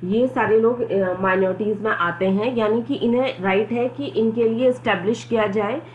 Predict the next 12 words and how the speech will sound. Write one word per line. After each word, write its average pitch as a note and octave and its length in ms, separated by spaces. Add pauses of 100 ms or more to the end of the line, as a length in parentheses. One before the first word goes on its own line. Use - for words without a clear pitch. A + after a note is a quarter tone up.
(220)
स्थापना A3+ 480
की A#3 200
जाए G#3+ 220
और A#3+ 200
उन्हें A3 200
चलाया G3 420
जाए G3 320
educational G3 680
institutions E3 760
को। A#2 120 (360)
ठीक C4+ 220
है, D4+ 160